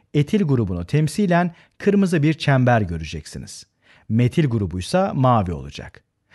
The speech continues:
Böylelikle farklı konformasyonları göstermek daha da kolay olacak. Evet. Videodan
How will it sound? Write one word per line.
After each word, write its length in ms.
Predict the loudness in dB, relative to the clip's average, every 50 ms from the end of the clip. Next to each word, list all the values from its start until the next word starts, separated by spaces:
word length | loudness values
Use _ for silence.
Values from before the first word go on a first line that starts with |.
| -20 -20 -8 2 4
Böylelikle 640 | 6 6 6 6 2 0 0 2 2 2 2 2 -2 0
farklı 340 | 2 2 2 2 0 0 0
konformasyonları 840 | 2 0 2 2 2 2 4 4 2 2 2 0 0 2 2 2 2
göstermek 680 | 2 0 0 0 2 2 4 4 4 2 0 -2 -8 -20 -20 _ _ 0
daha 240 | 2 2 4 2
da 120 | 2 2 0
kolay 280 | -2 -2 -2 -2 -4
olacak. 480 | -4 -6 -8 -10 -12 -16 -16 -20 _ _ _ _ _ -2
Evet. 360 | -2 -2 -2 -2 -8 -18 _ _ _ _ -20 -20 -20 -20 -16 -2 2
Videodan 520 | 2 4 6 4 4 2 2 -2 -2 -4